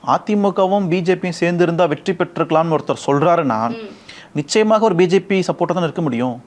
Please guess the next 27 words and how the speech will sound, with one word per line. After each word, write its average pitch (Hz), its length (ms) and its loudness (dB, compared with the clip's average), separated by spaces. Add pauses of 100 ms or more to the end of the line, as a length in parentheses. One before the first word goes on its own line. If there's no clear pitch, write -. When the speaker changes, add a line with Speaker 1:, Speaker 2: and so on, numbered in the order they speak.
(380)
Speaker 1:
ஏன்னா, 151 440 2
அன்றைக்கு 165 400 0
இருந்த 220 160 2
முதலமைச்சர் 185 560 0
ஜெயலலிதா, 131 560 2 (440)
"நான் 143 240 -2
செத்தாலும் 220 480 0
ஒரு 190 160 2
காலம் 185 240 2
பி 175 100 0
ஜே 180 100 2
பி 170 100 0
கூட்டணிக்கே 165 380 0
போக 175 200 2
மாட்டேன்னு" 165 280 0
சொன்ன 147 640 -2
அவங்களுடைய 156 340 2 (200)
வாரிசுகளா 165 480 0
இவங்கெல்லாம்? 180 340 -2 (920)
அப்போ, 135 260 0 (400)
அதிமுகவை 233 760 2
அழித்ததே 220 520 2
பி 233 100 4
ஜே 220 160 4
பின்ற 202 520 2
அந்த 190 400 0
ஒரு 196 160 4